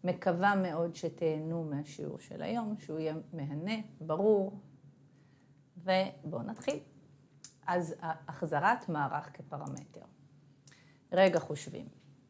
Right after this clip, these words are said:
לקראת התעודות יש לחשב ציון שנתי שמהווה ממוצע בין הציונים במחצית א' לממוצע הציונים במחצית ב'.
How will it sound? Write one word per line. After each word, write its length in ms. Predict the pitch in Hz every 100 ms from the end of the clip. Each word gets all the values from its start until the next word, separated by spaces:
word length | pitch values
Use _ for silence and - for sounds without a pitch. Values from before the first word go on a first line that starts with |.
| - - - -
לקראת 420 | 170 160 208 262 262
התעודות 680 | 254 160 139 120 175 -
יש 220 | 175 180
לחשב 420 | 190 - 156 190 185
ציון 380 | 185 165 160 170
שנתי 680 | - 147 135 - 143 240 277
שמהווה 560 | - 175 165 160 226
ממוצע 680 | 254 185 151 143 - 143 - 240
בין 160 | 170
הציונים 560 | 156 147 170 165 190 196
במחצית 640 | 160 147 147 139 143 - -
א' 260 | 147 - 127 -
לממוצע 580 | 214 208 190 190 180 202
הציונים 540 | 196 - 190 233 311 262
במחצית 600 | 202 190 165 143 151
ב'. 120 | 143